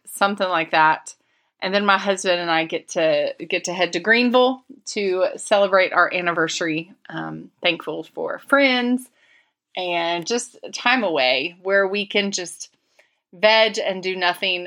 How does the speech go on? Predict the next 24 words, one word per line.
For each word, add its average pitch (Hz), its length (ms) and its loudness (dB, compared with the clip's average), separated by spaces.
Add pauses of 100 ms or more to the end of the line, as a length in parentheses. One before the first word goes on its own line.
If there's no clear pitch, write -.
We're 202 300 2
actually 277 540 -2
going 220 320 2
up 214 260 0
there 220 220 2
the 202 100 -2
weekend 214 440 -4
of 190 200 -2
fall 180 320 4
for 208 220 -4
Greenville, 220 600 0
which 185 220 -4
is 170 180 -4
a 160 140 -2
huge 214 540 -8
event 190 600 0
in 190 200 -6
downtown 190 500 2
Greenville. 208 480 -6 (580)
But 202 200 2
we're 220 140 2
getting 220 460 0
there 277 320 4
with 220 160 0